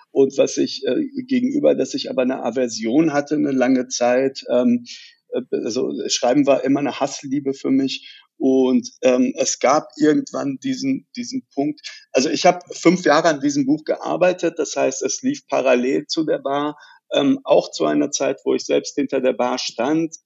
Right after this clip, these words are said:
und, ähm, wo auch dieses, dieses, äh,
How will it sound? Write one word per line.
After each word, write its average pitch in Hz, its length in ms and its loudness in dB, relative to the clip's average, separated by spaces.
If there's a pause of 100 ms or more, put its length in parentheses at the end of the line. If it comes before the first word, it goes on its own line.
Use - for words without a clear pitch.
und, 127 540 0 (120)
ähm, 123 420 0
wo 120 360 -4
auch 117 220 -2
dieses, 120 440 -8
dieses, - 580 -10
äh, - 140 -8